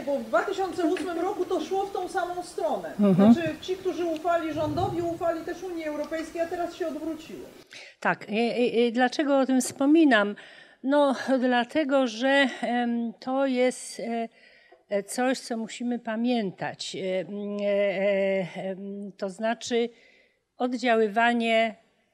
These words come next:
Speaker 2: takiego, <laughs> powiedziałabym, antyunijnego, e,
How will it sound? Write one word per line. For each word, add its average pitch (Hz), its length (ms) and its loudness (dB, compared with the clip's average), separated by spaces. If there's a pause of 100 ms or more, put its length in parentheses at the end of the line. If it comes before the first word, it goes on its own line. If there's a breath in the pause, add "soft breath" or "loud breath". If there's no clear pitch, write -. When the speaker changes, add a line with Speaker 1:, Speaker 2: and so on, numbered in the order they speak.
(580)
Speaker 2:
takiego, 208 500 -2
<laughs> - 80 -6
powiedziałabym, 202 640 -2 (640 soft breath)
antyunijnego, 247 1400 0 (100)
e, 208 480 4